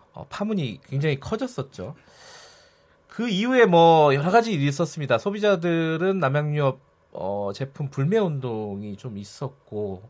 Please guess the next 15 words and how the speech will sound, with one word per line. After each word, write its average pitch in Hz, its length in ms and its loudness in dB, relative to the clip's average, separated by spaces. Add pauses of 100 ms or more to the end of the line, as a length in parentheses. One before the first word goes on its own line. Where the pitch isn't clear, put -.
그리고 107 460 -12
법적인 127 640 -6
다툼도 107 500 -14
있었고, 131 680 -12
결국은, 175 540 -4 (520)
어, 123 160 -10
대리점하고 175 760 2
남양유업하고 170 1000 -4
합의를 269 400 -4
했다, 180 600 6 (420)
어,는 64 800 -8
얘기도 196 880 -2
언뜻 175 440 -6
기억이 170 300 -2
납니다. 135 600 -4